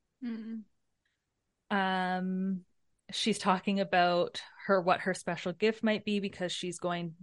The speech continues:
Speaker 2: to go and get it right now, essentially. And her, her mom just kind of leaves <laughs> a little,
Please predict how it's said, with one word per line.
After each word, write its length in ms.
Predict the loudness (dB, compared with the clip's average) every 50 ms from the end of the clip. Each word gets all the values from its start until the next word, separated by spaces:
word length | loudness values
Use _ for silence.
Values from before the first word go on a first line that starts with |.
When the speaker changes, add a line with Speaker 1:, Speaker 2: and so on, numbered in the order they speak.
| -20 _ _ _ -8
Speaker 2:
to 100 | -6 -2
go 220 | 0 2 2 2 2
and 140 | 0 0 -2
get 180 | -2 -2 0
it 120 | 0 -2 0
right 260 | -2 -2 -2 -2 0
now, 280 | 0 0 2 2 0
essentially. 720 | 0 0 -2 -4 -6 -6 -4 -4 -4 -2 0 0 0 -2
And 180 | -2 -2 -4 -4
her, 220 | -2 -2 -2 -2 -2 0
her 120 | 0 0
mom 260 | 2 2 0 0 0
just 180 | -2 -4 -4 -2
kind 220 | -2 -2 -2 -2
of 160 | -4 -6 -6
leaves 360 | -6 -4 -4 -4 -4 -4 -6 -8 -10 _ -18 -16
<laughs> 240 | -14 -14 -14 -2 2
a 80 | 2 4
little, 400 | 6 6 6 8 10 8 8